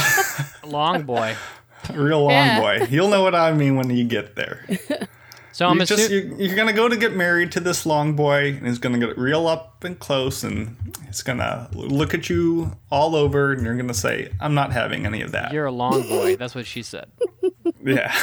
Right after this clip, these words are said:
Speaker 3: yeah, yeah. But,
Speaker 2: I'm gu-,
Speaker 3: uh,
Speaker 2: I'm guessing
Speaker 3: no,
Speaker 2: it
Speaker 3: it's, it's great. I mean, I've, I've been playing this game almost nonstop for a month, and it's still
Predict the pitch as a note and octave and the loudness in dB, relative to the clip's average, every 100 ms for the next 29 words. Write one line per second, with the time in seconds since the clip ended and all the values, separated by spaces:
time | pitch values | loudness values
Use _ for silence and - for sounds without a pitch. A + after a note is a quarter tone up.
0 | - E3 F3 B2+ - - C3+ A2+ A2+ A2+ | 2 2 4 2 -2 -6 -4 -2 0 0
1 | - - - - _ - - - - - | -2 -4 -8 -12 _ -20 -20 -20 -12 -2
2 | A#2+ A#2 A#2 - F#3 G3 D#3 C#3+ G#2+ - | 0 2 0 0 0 2 4 4 4 2
3 | E3 - - _ - - _ _ _ - | 0 0 -4 _ -20 -20 _ _ _ -4
4 | C#3+ - C#3 A2 A#2 D#3 E3 D#3 - - | -4 0 0 0 2 2 2 -2 -8 -2
5 | D#3+ D3+ - - - - - - - C#3 | -2 -2 -6 -4 -4 -6 -10 -14 -8 -8
6 | C3+ _ _ - - C#3+ B2 C3 B2+ A#2+ | -8 _ _ -16 -4 -2 0 0 -2 -2
7 | A#2+ A#2+ - D3 D3 C#3 B2+ A#2 A#2 - | -2 -2 0 2 2 2 0 0 -2 -2
8 | B2 - A#2+ A#2 A2+ - - - - - | -2 -2 -2 0 0 -2 -8 -18 -16 -10
9 | A#2+ A2+ A2 - - C3+ A#2+ A#2+ | -6 -4 -4 -4 -2 0 0 -2